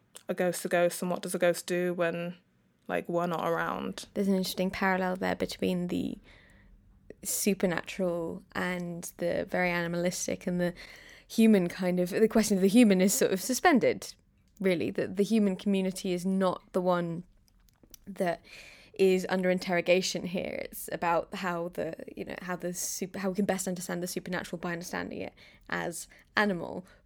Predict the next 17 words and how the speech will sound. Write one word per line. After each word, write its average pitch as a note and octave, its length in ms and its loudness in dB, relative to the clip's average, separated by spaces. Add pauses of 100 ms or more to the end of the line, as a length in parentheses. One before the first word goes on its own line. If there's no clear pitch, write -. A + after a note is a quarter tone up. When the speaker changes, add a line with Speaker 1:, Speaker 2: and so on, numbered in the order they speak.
Speaker 2:
But F3+ 240 2 (840)
by F#3+ 200 8
writing F#3+ 400 4
it - 160 -4
like - 300 -4
that, - 260 -6 (340)
there F#3 360 4
is F3 120 -4
something, F3+ 460 -6
as E3 160 -10
you F3 80 -10
say, - 180 -2
incredibly F3+ 640 -2 (840)
sympathetic - 800 0
and A3 80 6
incredibly G3 320 4
compelling F3+ 720 2